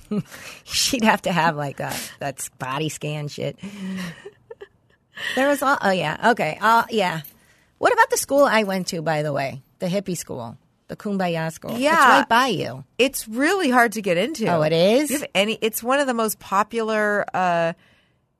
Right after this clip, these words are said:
Speaker 2: yeah, magnets. I guess it's a magnet in the
Speaker 1: Yeah.
Speaker 2: city. It's the
Speaker 1: What?
Speaker 2: school that you apply to when you're hope that you, 'cause you don't wanna get in so you can get points.
Speaker 1: Really?
Speaker 2: Do other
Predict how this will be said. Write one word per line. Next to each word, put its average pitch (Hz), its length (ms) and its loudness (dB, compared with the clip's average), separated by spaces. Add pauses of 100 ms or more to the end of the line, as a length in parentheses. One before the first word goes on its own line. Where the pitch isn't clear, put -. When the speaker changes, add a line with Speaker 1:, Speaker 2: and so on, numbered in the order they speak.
(120)
Speaker 2:
yeah, 175 380 4 (100)
magnets. 185 680 0
I 151 100 0
guess 156 220 -4
it's 165 120 -10
a 147 40 -8
magnet 147 520 -6 (120)
in 262 120 -2
the 320 40 2
Speaker 1:
Yeah. 285 160 4
Speaker 2:
city. 165 320 0 (280)
It's - 180 -6
the 233 140 0
Speaker 1:
What? 220 140 6
Speaker 2:
school 285 200 6
that 269 160 4
you 233 100 2
apply 214 380 2 (160)
to 175 160 -2
when 170 180 -2
you're 165 140 -4
hope 180 260 -2 (100)
that 180 140 -4
you, 175 280 -8 (140)
'cause 175 320 -4
you 175 120 -6
don't 180 160 4
wanna 175 200 0
get 165 200 0
in 175 240 0
so 190 120 -4
you 170 160 -4
can 165 200 -6
get 160 240 -4
points. 180 560 -6 (320)
Speaker 1:
Really? 190 680 -2 (460)
Speaker 2:
Do 262 140 -10
other 339 200 -2